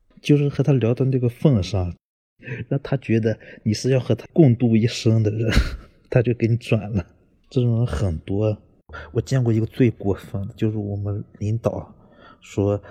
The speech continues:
他之前有一个同事硬生生把人家一套房给骗没了。<laughs> 还有一个当兵的，不知道是什么团长还是干了八万多，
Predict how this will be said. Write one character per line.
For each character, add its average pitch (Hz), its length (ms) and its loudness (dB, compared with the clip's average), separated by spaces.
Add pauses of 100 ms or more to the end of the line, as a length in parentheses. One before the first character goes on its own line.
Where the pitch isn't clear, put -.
(160)
他 - 160 -6
之 117 220 -4
前 95 500 -6
有 95 100 -4
一 98 80 -6
个 101 140 -6
同 92 380 -10
事 - 380 -8 (460)
硬 123 120 2
生 120 200 -2
生 113 80 2
把 104 160 -2
人 101 100 -2
家 107 60 -2
一 104 100 -2
套 107 240 0
房 98 220 -10
给 95 140 -10
骗 - 280 -8 (140)
没 110 120 -8
了。 - 100 -8 (1000)
<laughs> - 920 -18
还 127 160 2
有 127 80 2
一 117 100 0
个 120 160 -2 (420)
当 123 280 4
兵 123 360 0
的， - 220 -12 (460)
不 - 80 -8
知 110 60 0
道 113 100 2
是 120 80 2
什 104 180 -6
么 107 100 -2
团 110 300 -4
长 - 220 -6
还 - 160 -10
是 95 240 -8
干 117 160 2
了 104 80 -2
八 - 300 -2
万 117 240 -4
多， - 220 -10